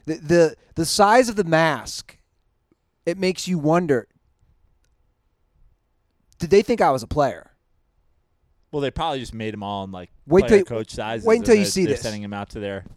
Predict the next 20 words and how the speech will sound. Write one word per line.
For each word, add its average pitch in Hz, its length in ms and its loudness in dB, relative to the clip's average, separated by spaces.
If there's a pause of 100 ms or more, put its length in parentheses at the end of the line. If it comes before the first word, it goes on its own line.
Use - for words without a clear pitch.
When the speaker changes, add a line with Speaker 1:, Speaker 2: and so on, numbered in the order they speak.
(1500)
Speaker 2:
I 139 140 2
mean, 135 360 -4
it's, 151 360 -4
uh, 123 440 -2 (400)
w-, 151 200 -10
w-, 151 260 -10
I 170 100 -2
just 185 160 -6
need 185 160 -6
a 151 60 -2
mask. 127 680 -4
I 131 80 -6
just 156 180 -8
need 180 220 -10
subtitles 143 540 -2
when 127 100 -6
Anthony 123 260 -10
Lynn 113 280 -12
talks. 101 500 -14 (120)
But 151 300 -4